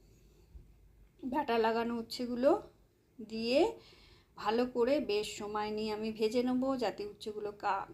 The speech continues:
কাঁচা ভাব না থাকে, ভালো মতন সিদ্ধ হয়ে যায়, সেইভাবে ভেজে নিতে হবে। খেতে কিন্তু দারুণ হয় গরম ভাতের সাথে, ডালের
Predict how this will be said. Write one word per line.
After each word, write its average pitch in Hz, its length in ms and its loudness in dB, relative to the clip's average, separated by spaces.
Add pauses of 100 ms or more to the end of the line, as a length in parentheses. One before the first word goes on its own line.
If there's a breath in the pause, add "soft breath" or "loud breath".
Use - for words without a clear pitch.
কাঁচা 226 300 -4
ভাব 220 260 -2 (120)
না 208 80 -4 (120)
থাকে, 220 320 -2 (540 loud breath)
ভালো 220 320 0
মতন 240 280 -2 (140)
সিদ্ধ 220 260 -6 (140)
হয়ে 214 180 4 (100)
যায়, 226 180 2 (120)
সেইভাবে 214 440 -2 (100)
ভেজে 208 300 -4
নিতে 208 280 -10
হবে। 220 260 0 (180)
খেতে 214 240 -6 (100)
কিন্তু 262 220 -6 (180)
দারুণ 202 340 0 (100)
হয় 240 220 -2 (120)
গরম 208 320 0
ভাতের 208 360 -4
সাথে, 233 300 -4 (720 loud breath)
ডালের 247 360 8